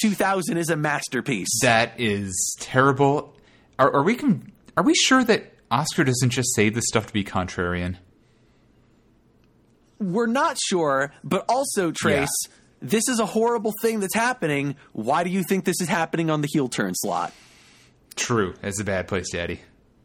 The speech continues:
Speaker 1: And then on, uh, the Heel Alternative slot on Wednesday, you're also gonna get another podcast of, of Oscar and I. Uh, you're going to get the pilot episode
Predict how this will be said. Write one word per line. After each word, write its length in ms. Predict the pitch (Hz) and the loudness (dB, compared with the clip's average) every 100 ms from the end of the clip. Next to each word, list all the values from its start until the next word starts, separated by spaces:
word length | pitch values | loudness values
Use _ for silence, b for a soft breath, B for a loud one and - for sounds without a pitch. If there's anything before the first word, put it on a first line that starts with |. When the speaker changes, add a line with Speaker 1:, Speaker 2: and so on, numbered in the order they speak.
| _ _ _ _ _ _ _ _ _ _ - | _ _ _ _ _ _ _ _ _ _ -4
Speaker 1:
And 160 | 226 | 0
then 180 | 285 302 | 0 0
on, 340 | 262 285 294 | 0 0 0
uh, 280 | 277 254 - | -2 -4 -8
the 180 | 233 240 | -4 -2
Heel 240 | 226 285 294 | 0 0 0
Alternative 440 | 262 - 302 403 | 0 -2 0 -2
slot 340 | 302 175 170 170 | -2 0 0 0
on 160 | 175 | 0
Wednesday, 640 | 170 269 302 170 135 160 202 B B | 0 -2 -2 -2 0 -2 -6 B B
you're 160 | 185 185 | 0 0
also 240 | 196 208 | 0 -2
gonna 220 | 180 202 | 0 0
get 240 | 196 226 240 | 0 0 0
another 300 | 254 330 370 | 0 -2 -2
podcast 680 | 196 151 143 160 131 131 151 | -2 -2 -2 -2 -2 -2 -4
of, 180 | 135 | -2
of 260 | 135 135 127 | 0 0 0
Oscar 400 | 123 123 - 135 | 0 -2 -2 -2
and 80 | 123 | 0
I. 340 | 120 139 180 B B B - | 0 0 -4 B B B 0
Uh, 260 | 190 202 | 0 0
you're 240 | 190 190 226 | -2 -2 0
going 220 | 214 233 | 0 0
to 60 | 233 | -2
get 140 | 233 | -4
the 60 | 185 | -2
pilot 420 | 220 226 247 240 | 0 0 0 -2
episode 760 | 220 240 - 202 180 190 190 | -2 -2 -2 0 0 0 -4